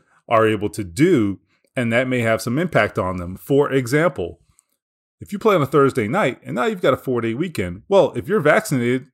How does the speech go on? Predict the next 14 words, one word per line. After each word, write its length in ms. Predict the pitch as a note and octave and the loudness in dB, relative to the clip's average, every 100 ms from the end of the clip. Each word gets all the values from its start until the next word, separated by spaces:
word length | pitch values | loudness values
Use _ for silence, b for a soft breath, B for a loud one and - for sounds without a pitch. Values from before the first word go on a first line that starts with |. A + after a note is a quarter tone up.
| _ | _
guess 220 | - E3+ | -2 0
what, 200 | F#3 G3 | 0 -2
buddy? 280 | A2 C3+ E3+ - b b | 0 0 0 -8 b b
You 100 | D#3 | -6
can 140 | F3+ | 0
go 140 | D#3 D#3 | 4 4
see 180 | - | 2
your 140 | D3 C3 | 0 0
girlfriend, 800 | G#2+ D3 F#3 - A#2 A2 A2 - b b b | 4 4 4 2 0 0 -4 -8 b b b
you 80 | B2 | -4
know, 180 | A#2 | -2
four 420 | G#2 - - C#3+ C#3 | -4 -14 -4 0 0
states 380 | - C3+ C3 B2+ | 0 -2 0 -2
away, 460 | A2+ F3 A#2 G#2+ | 2 4 4 0